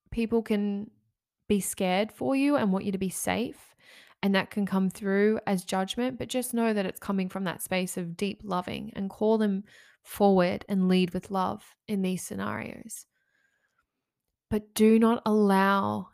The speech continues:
imposter syndrome to keep you in place because your magic is required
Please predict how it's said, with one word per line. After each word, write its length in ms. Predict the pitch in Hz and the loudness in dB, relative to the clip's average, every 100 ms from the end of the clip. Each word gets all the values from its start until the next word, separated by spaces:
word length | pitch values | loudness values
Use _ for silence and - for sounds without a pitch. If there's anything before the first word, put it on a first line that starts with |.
| - | -4
imposter 600 | 196 185 196 196 - 196 | -2 -2 -2 -2 -2 -4
syndrome 720 | - 196 180 185 190 214 190 _ _ _ _ - | -2 -2 0 -2 -2 -6 -10 _ _ _ _ -6
to 120 | 208 | -6
keep 400 | - 202 180 - | -4 -4 -4 -2
you 140 | 202 | -2
in 140 | 196 185 | 0 -2
place 520 | - 202 185 180 - | -4 -2 -2 -4 -6
because 340 | 196 - 190 | -6 -2 -2
your 140 | 202 196 | 0 0
magic 560 | 190 190 190 202 - - | 0 0 0 -4 -6 -2
is 320 | 190 185 - | -2 -2 -4
required 840 | 175 - 190 185 190 107 220 214 | -8 -8 -6 -4 -2 -4 -6 -10